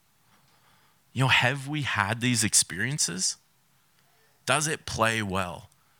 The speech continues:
Is there a fountain of living water that will leave me perpetually satisfied? Is there an innermost strengthening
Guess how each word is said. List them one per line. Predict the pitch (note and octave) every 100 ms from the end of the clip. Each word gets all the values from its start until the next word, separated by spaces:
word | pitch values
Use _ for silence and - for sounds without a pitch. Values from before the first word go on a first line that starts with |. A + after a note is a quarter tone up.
| _ B2+
Is | C#3+ B2+
there | B2 A#2
a |
fountain | - G#2 G2+ D2
of | G2 F2+
living | F#2 F#2+ F#2
water | F2 F2 F2 E2+
that | F2
will | G2 F2+
leave | F#2+ F#2+ F2+ F2
me | E2+ - -
perpetually | - - - A2 - G2 F#2+ F#2
satisfied? | - F2 F2 E2+ - B1+ B1 - - - -
Is | C#3 C3
there | C3 A2+
an | G#2 G2+ -
innermost | A#2 A#2+ A2 G2+ G#2 G#2 - -
strengthening | - - - G2+ G#2 F#2+ F#2 E2+ E2